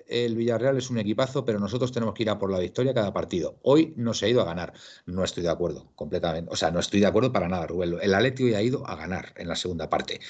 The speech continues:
Lo que pasa que es verdad que, mm, ha podido ganar, ha podido empatar, como al final ha empatado, y ha podido perder también. ¿vale? Pero yo sí creo que el Atlético de Madrid en la segunda parte ha ido a ganar. Que es cierto que en la primera, que muchas veces que lo que le pasa al Atlético, que marca muy temprano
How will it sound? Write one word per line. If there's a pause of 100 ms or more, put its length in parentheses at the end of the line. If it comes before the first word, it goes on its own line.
(300)
Lo
que
pasa
que
es
verdad (420)
que,
mm,
ha
podido
ganar, (680)
ha
podido
empatar,
como
al
final
ha
empatado,
y
ha
podido
perder
también. (400)
¿vale?
Pero
yo
sí
creo
que
el
Atlético
de
Madrid
en
la
segunda
parte
ha
ido
a
ganar.
Que
es
cierto
que
en
la
primera, (240)
que
muchas
veces
que
lo
que
le
pasa
al
Atlético,
que
marca
muy
temprano